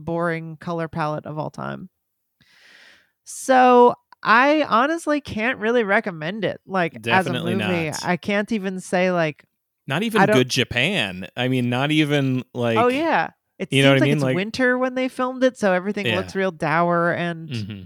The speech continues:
Speaker 1: and
Speaker 2: You get one nice scene with some snow and shit, but for the most part, I mean, like, you very rarely see outside. Most of the time you're in a room.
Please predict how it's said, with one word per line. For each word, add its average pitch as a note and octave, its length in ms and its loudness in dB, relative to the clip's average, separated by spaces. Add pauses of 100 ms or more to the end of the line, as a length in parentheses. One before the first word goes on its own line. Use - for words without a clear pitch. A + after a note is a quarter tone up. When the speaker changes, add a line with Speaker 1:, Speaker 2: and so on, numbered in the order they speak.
Speaker 1:
and E3+ 280 -6
Speaker 2:
You D3+ 60 -2
get D#3 140 2
one D3+ 220 -2
nice G#2+ 240 -2
scene A2 240 -4
with G2+ 140 -6
some G2 160 -6
snow G#2+ 520 -2
and F2+ 140 -8
shit, - 380 -6
but A2+ 180 -6
for B2 120 -8
the A#2 100 -6
most C3 340 -4
part, F#2+ 260 -10
I G2 40 -10
mean, G2 180 -12
like, F#2+ 240 -16 (360)
you B2 120 -6
very C3 320 -2
rarely G#2 420 -6
see G#2+ 340 -4
outside. G2 840 -8 (100)
Most B2 360 -4
of G2+ 120 -10
the G2 80 -12
time G2 340 -10
you're F#2+ 160 -12
in G2+ 160 -10
a F#2 60 -12
room. F#2+ 480 -10